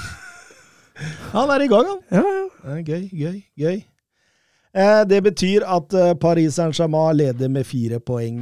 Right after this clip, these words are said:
Speaker 1: foran Nice, og så er Monaco på tredjeplass, to poeng bak der, og så er det en liten luke ned til Lille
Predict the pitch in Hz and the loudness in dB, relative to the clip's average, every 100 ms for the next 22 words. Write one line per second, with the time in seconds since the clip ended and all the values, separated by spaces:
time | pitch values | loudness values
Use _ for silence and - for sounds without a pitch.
0 | 123 _ - 120 110 113 113 117 - 131 | -14 _ -10 -8 -6 -8 -10 -12 -12 -6
1 | 131 143 175 208 - 180 160 - 147 135 | 0 2 2 0 -4 -4 -4 -2 -2 -2
2 | 135 131 113 - 123 131 123 123 110 107 | -2 -4 -6 -8 -8 -8 -6 -6 -8 -8
3 | 113 113 - 123 107 - 120 113 113 110 | -8 -8 -10 -10 -12 -8 -6 -6 -6 -8
4 | 113 113 - _ 127 135 131 151 156 117 | -10 -10 -16 _ -6 -2 0 0 0 -2
5 | 95 101 - 120 123 110 113 117 117 113 | -8 -10 -10 -8 -8 -8 -8 -8 -8 -8
6 | 120 120 120 - 156 135 123 139 131 123 | -6 -6 -6 -6 -4 -2 0 2 4 4
7 | 127 143 | 4 4